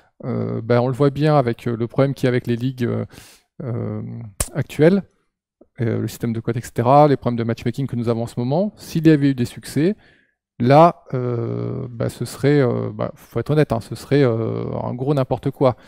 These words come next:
Puisque là, comme justement, on a des problèmes sur le comportement du matchmaking, euh, euh, quand on voit des gens avec, euh, peu de cotes, euh, très haut dans le classement, des gens avec une cote, euh, très élevée et qui ré-,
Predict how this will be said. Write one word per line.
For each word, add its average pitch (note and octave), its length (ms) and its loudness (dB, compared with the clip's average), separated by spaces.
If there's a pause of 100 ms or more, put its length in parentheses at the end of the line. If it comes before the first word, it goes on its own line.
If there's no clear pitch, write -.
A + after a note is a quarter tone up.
(220)
Puisque - 200 -12
là, C#3 160 6
comme D3+ 220 4
justement, D3+ 420 2
on B2 100 -2
a B2+ 80 4
des B2 120 0
problèmes D3 260 2
sur A#2 280 -4
le A#2+ 100 -4
comportement C#3 720 -4
du B2+ 100 -4
matchmaking, A#2+ 760 -4
euh, A2+ 140 2 (760)
euh, A2 180 -2
quand A#2+ 240 -8
on A#2+ 40 -4
voit B2 120 2
des A#2+ 120 0
gens B2+ 140 -2
avec, A#2+ 300 -2
euh, A2+ 80 -4
peu A#2+ 140 -6
de - 80 -16
cotes, C#3 320 0
euh, A2+ 60 -2
très - 180 -4
haut B2 60 0
dans B2 80 -2
le - 20 -6
classement, C#3 460 -2
des B2 100 -4
gens C3 140 -2
avec A#2+ 260 -2
une A2+ 80 -8
cote, - 240 -4
euh, A#2+ 60 -2
très A#2+ 260 -2
élevée B2+ 380 0
et G#2+ 40 -4
qui - 220 -6
ré-, G#2+ 340 0